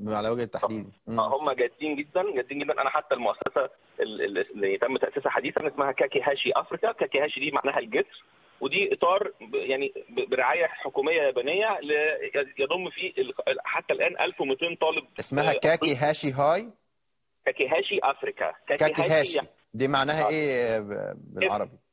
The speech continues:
Speaker 2: الجسر، يعني، معناها
Speaker 1: آه،
Speaker 2: الجسر.
Speaker 1: آه، تمام، تمام.
Speaker 2: يعني، فهو، فاحنا كاكي هاشي دي اطار هو عايز يستفيد ان في ألف ومتين طالب درسوا، آه، آه، ماجستير ودكتوراه ورجعوا بلادهم، بعضهم لا زال في،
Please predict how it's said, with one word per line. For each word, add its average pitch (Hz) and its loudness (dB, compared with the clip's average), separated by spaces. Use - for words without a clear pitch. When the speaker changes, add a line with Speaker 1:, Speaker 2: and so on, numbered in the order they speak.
Speaker 2:
الجسر، 135 -2
يعني، 87 -4
معناها 123 -2
Speaker 1:
آه، 131 6
Speaker 2:
الجسر. 120 4
Speaker 1:
آه، 95 0
تمام، 98 -4
تمام. 87 -8
Speaker 2:
يعني، 110 -2
فهو، 165 2
فاحنا 156 0
كاكي 180 -2
هاشي 185 0
دي 180 -4
اطار 180 2
هو 190 2
عايز 175 0
يستفيد 170 -6
ان 151 -6
في 180 0
ألف 185 -4
ومتين 170 -6
طالب 156 0
درسوا، 139 -2
آه، - 0
آه، 104 0
ماجستير 123 0
ودكتوراه 123 2
ورجعوا 135 2
بلادهم، 127 2
بعضهم 120 2
لا 110 2
زال 123 2
في، 110 0